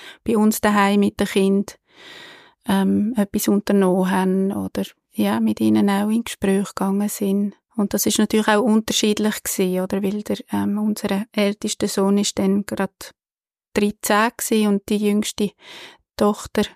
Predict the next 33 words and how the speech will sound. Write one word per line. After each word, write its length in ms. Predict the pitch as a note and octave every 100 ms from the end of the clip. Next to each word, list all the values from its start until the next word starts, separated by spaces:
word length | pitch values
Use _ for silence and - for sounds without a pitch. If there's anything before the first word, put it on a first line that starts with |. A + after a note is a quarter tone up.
| _ _ -
ähm, 480 | G3+ G3+ G3+ G#3 - _ _ -
grad 240 | G3+ G3+
eine 80 | G#3
Woche 280 | A3 - G#3
vor 220 | - G#3
ihrem 400 | A3+ G#3 G3+ G3+ _ _ _ _ _ _
siebten 500 | - - G#3+ - -
Geburtstag, 640 | G#3 G3+ A3 A#3 - G#3+
was 160 | G#3 G#3
passiert 460 | - G3 G#3+ A#3 A3
ist. 160 | G#3
Also 140 | G3+ G#3
auch 120 | G3+
da 160 | G3+
das 140 | G#3 G#3+
Verständnis 640 | G#3+ - G3 G#3+ C4+ G#3+
ist 180 | G#3 -
ganz 260 | G#3 G3+ G#3
unterschiedlich 880 | A#3 A3 - - A3 G#3 A3 A3+ -
gewesen, 320 | - F#3 F#3
wie 160 | G3 G3
das 260 | G3 -
sie, 360 | - G#3 G#3 G3+
ähm, 440 | G3+ G3+ G3+ A3 - _ C4+
wie 200 | B3+ G#3
das 240 | G3+ -
sie 160 | G#3 G3
haben 300 | G3+ G3 A3+
lernen 360 | G#3 G3 F#3+ G3
begriffen, 540 | G3 - G#3 - G#3
was 180 | G3 F#3+
da 120 | G3+
wirklich 280 | G3 G3 -